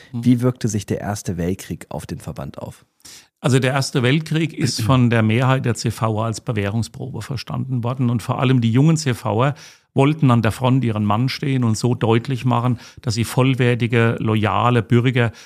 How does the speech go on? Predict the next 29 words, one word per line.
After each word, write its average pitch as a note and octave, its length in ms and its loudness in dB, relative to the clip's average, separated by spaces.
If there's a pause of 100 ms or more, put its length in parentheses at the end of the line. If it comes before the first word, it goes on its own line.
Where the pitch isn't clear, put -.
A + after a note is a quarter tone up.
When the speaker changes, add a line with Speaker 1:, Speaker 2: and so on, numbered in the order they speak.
(120)
Speaker 1:
des G#2+ 140 -2
Deutschen A#2 340 0
Reichs G2+ 400 -2
und A2+ 100 0
seiner G#2+ 220 -2
Bundesstaaten A2+ 720 0
waren. G#2+ 220 -2
Da G2+ 60 -4
gibt's G2 200 -8
ein A2 60 0
tolles A2+ 260 0
Buch C3 240 -2
drüber, A#2 360 2 (200)
das - 180 -4
den A2 220 2
etwas - 320 -4
merkwürdigen A2+ 560 0
Titel - 240 -6
hat, A2+ 160 -2
Vom A2+ 160 -2
Segen C3 420 0
des A2 160 -2
Krieges. C3 520 0
Das A2+ 120 -8
ist A2 140 -6
aber A#2+ 140 -4
ein A2 100 -2
Zitat, A#2 580 -2
ne? C3+ 140 2